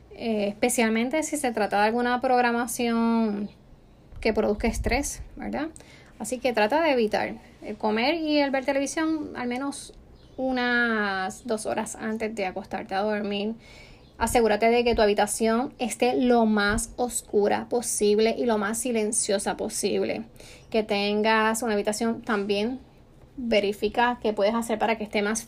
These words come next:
fresca. Todo esto va a ayudar a que tu sueño sea óptimo. O sea, el hecho de que esté oscura, que sea más silenciosa, que sea fresca, te va a ayudar mucho.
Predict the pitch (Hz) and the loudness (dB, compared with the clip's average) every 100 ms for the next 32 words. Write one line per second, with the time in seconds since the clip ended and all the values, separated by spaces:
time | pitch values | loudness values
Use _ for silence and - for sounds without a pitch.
0 | - - 208 208 214 220 - 196 - - | -10 0 2 4 2 0 -2 -2 -2 -12
1 | - - - - 214 226 247 285 262 214 | -20 -20 -8 2 4 6 4 2 2 4
2 | 196 208 214 220 226 220 214 196 208 226 | 4 4 4 2 -2 -4 -4 -4 -4 -2
3 | 220 - 220 214 214 185 208 190 180 - | -2 -2 -4 -4 -6 -6 -6 -6 -6 -6
4 | 226 226 233 - 226 - 214 208 196 214 | -4 -4 -4 -4 -4 0 2 4 0 -4
5 | - 196 208 226 214 214 196 190 - 208 | -8 -6 -4 -2 -2 -4 -6 -8 -12 -12
6 | 214 220 269 277 277 269 254 214 190 214 | -8 -6 -4 -6 -4 -4 -2 -2 0 0
7 | 240 247 208 214 226 220 156 | 0 0 -2 0 0 -2 -2